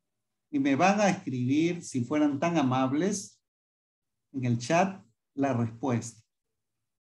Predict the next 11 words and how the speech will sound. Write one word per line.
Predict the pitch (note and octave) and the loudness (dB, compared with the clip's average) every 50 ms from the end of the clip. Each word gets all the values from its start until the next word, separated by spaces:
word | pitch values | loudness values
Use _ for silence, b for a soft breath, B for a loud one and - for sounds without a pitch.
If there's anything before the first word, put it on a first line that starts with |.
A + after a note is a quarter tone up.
| _ _ _ _ _ _ | _ _ _ _ _ _
Pregunta | - C3+ C#3 C#3 D3 G#3 B3+ C4 B3 A#3+ A#3 A3+ A#3 A3 G3+ G3 | -6 -4 -2 2 4 6 6 8 10 8 8 8 4 2 2 4
para | G3+ F#3+ F#3+ G3 F#3+ F#3+ F#3 F#3 F3+ | 4 4 4 4 4 2 0 0 -2
el | F3+ E3+ | -4 -6
enau, | F3+ F3+ F3+ G3 G3 F#3+ E3+ D#3 C#3+ - - | -4 0 2 4 4 4 4 2 -2 -4 -6
pregunta | - C3+ C#3+ D#3 D#3+ G3+ A#3 A#3 A3+ A3 G3+ G3 G3 F#3+ F3+ F3 | -8 -6 -6 -2 2 4 6 6 6 4 2 -4 -4 -4 -4 -4
para | F3+ F3 F3+ | -4 -6 -6
el | F3 | -8
codiro, | - F3+ F3 F3+ G#3+ G#3+ G3+ F#3 F3 E3 E3 - | -8 -8 -6 -6 -6 -4 -4 -4 -4 -4 -6 -4
pregunta | - F3 F3 E3+ E3 G3+ A#3+ B3 A3+ A3+ A3+ F#3+ E3+ | -4 -2 -2 0 2 4 6 6 6 4 4 2 0
de | F3 F3 | -2 -4
posgrado. | F3 G3 F#3+ F#3 G3 F#3+ F#3+ F3+ D#3+ C#3+ B2+ A#2 A2+ A2+ | -4 -4 -4 -2 0 2 2 2 2 0 -2 -4 -8 -10